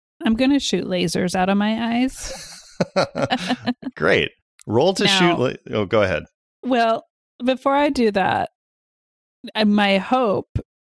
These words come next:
Speaker 1: for the laser is to try to jolt the engine to work. Is that scientific enough for you?
Speaker 2: I mean, yeah, we'll see what happens. Yeah, yeah, you're trying to sh-,
Speaker 1: Okay.
Speaker 2: you're trying to shoot lasers out of your eyes at the engine that has failed.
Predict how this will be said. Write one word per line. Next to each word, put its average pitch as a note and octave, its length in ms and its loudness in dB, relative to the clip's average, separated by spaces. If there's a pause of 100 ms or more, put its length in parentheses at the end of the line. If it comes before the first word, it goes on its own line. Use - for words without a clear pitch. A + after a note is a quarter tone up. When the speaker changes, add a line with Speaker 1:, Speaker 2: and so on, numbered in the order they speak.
(140)
Speaker 1:
for A3 140 2
the G3 140 2
laser F#3+ 760 0 (120)
is G3+ 200 0
to - 120 -2
try G3 260 -2
to F#3 100 0
jolt F#3+ 560 -2
the - 200 -4
engine G#3+ 600 -2 (400)
to - 140 -4
work. G#3 480 -2
Is G#3+ 160 -2
that A#3 180 -2
scientific G#3+ 560 -2
enough G3+ 260 -2
for - 140 -8
you? A#3 300 -2 (540)
Speaker 2:
I G#2+ 100 2
mean, G#2 300 2
yeah, A2 340 2
we'll G#2+ 500 2
see A#2 220 0
what G2+ 160 4
happens. F2+ 360 -2
Yeah, G#2 140 2
yeah, A2 160 0
you're A2 220 2
trying C3+ 220 4
to - 40 4
sh-, - 240 2
Speaker 1:
Okay. G#3 60 -2
Speaker 2:
you're B2+ 160 0
trying C#3+ 240 0
to G#2+ 180 -2 (120)
shoot B2 340 -4
lasers G2+ 380 0
out F#2 120 2
of F2+ 80 -4
your F2 160 0
eyes E2 260 0 (260)
at A2 320 -2
the F#2 360 -2
engine E2 580 -2
that E2+ 120 -2
has D2 120 -6
failed. - 460 -6